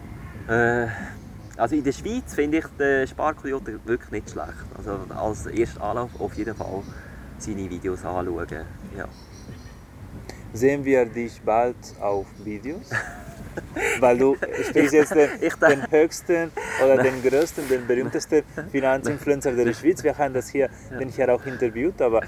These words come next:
Speaker 2: haben wir so bald eine Solothurner-Version davon zu
Speaker 1: Nein,
Speaker 2: hören?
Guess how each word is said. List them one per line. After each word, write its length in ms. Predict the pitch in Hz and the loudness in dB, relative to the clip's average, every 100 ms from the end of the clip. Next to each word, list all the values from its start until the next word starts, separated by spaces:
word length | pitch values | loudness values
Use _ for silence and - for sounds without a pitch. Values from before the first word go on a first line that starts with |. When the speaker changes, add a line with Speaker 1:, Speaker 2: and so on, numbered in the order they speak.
| - - | -6 -2
Speaker 2:
haben 160 | 131 135 | 0 4
wir 140 | 131 | 4
so 120 | 120 | 4
bald 340 | 110 120 135 135 | 4 6 6 4
eine 320 | 120 117 113 | 0 0 -2
Solothurner-Version 1400 | 104 131 123 - 139 135 120 107 123 104 123 107 127 127 | 0 0 0 0 -2 2 0 0 -6 4 4 6 4 4
davon 440 | 120 117 - 123 190 - - 302 | 2 0 2 0 0 -8 -8 -8
zu 100 | - | 0
Speaker 1:
Nein, 80 | 123 | 2
Speaker 2:
hören? 340 | 139 127 156 | 6 6 6